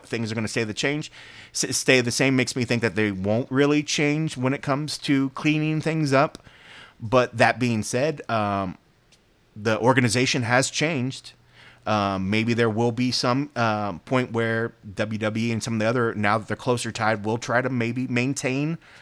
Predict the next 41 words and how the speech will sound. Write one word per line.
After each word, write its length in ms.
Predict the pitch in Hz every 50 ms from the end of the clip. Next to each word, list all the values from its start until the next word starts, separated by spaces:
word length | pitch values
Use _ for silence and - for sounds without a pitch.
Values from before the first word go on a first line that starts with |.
| - - - - - - _
a 120 | - 117 98
better 420 | 98 107 123 120 123 127 127 123
uniform 580 | 113 110 120 123 123 117 - - 135 127 120 110
face. 380 | - - 110 117 135 131 -
Like, 140 | 113 104 98
why 200 | 104 101 104 113
would 160 | 113 117 110
somebody 220 | - 113 113 110 107
say, 160 | - - 104
"Okay, 240 | 101 143 143 - 123
well, 160 | 113 120 110
the 80 | 110 120
U-, 100 | 143 -
W 240 | 113 135 139 139 127
W 200 | 131 127 131 135
E 40 | 131
keeps 280 | - - 143 - -
it 40 | 127
clean. 300 | - - 139 139 120 107
Why 140 | 107 110 120
are 60 | 117
the 100 | 107 110
U 100 | 110 113
F 60 | 107
C 260 | - - 127 123 117 107 -
guys 420 | 113 107 107 107 104 101 - - - - - - - - - - - - - _
able 340 | - 117 117 110 110 110 110
to, 460 | 104 - - 117 113 107 107 104 98 -
you 140 | 117 113 107
know, 400 | 104 101 101 101 98 98 101 - _ _ _ _ _ _ _ _ _
talk 260 | - - 135 117 -
about 380 | 123 110 113 110 110 110 - - - - - - - _ _ -
race 380 | 107 123 123 120 113 - -
and 180 | 117 107 110 117
this 160 | 110 - 123
and 100 | 113 113
this 140 | 113 - -
and 120 | 117 110
this 160 | 107 101 -
and 120 | 110 104 104
this 320 | 117 113 101 - - -